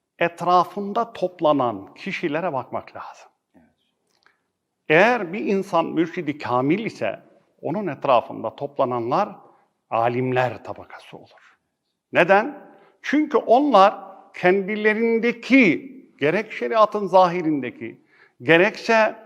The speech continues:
batınındaki eksiklikleri telafi etmek isteyen kişilerdir. O itibarla o bir kıstas olabilir. Yani bir mürşidin, kamil bir mürşid olduğuna kıstas olabilir.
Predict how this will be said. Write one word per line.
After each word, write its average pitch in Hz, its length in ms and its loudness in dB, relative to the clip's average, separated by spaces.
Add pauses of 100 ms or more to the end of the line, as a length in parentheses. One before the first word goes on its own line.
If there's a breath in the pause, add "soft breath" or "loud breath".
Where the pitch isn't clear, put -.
(140)
batınındaki 175 760 0
eksiklikleri 214 1120 -4
telafi 135 460 0
etmek 175 420 -6
isteyen 143 800 4
kişilerdir. - 720 -12 (540)
O 262 160 6
itibarla 160 600 4
o 220 260 2
bir 269 180 0
kıstas - 580 -2
olabilir. 139 500 4 (1040)
Yani 131 360 4
bir 170 140 0
mürşidin, 139 680 -2
kamil 160 500 2
bir 160 140 0
mürşid 123 540 -6
olduğuna 160 760 0 (240 loud breath)
kıstas 202 560 -2
olabilir. 120 580 0